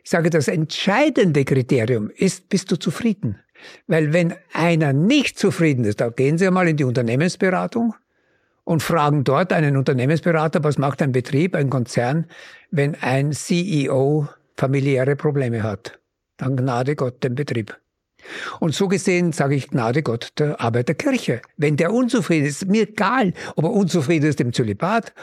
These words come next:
ob er unzufrieden ist in der Ehe. Es ist jeweils ein Unglück für die Arbeit, für die Kirche. Sondern die Kirche müsste zusehen,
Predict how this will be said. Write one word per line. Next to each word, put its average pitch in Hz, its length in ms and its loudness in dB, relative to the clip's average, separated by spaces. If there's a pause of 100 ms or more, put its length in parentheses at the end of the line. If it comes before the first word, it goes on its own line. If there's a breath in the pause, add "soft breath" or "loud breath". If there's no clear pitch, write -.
ob 156 120 2
er 170 100 2
unzufrieden 175 640 2
ist 165 160 -2
in 170 80 2
der 139 140 -2
Ehe. 202 400 0 (340 soft breath)
Es 190 200 0
ist - 280 -2 (220)
jeweils 220 640 0
ein 190 200 2
Unglück 190 460 2
für 147 140 0
die 143 180 -2
Arbeit, 110 460 -2
für 165 180 2
die 196 140 0
Kirche. 269 600 -2 (640 loud breath)
Sondern 170 300 2
die 147 120 0
Kirche 185 240 2
müsste 156 300 2
zusehen, 175 800 2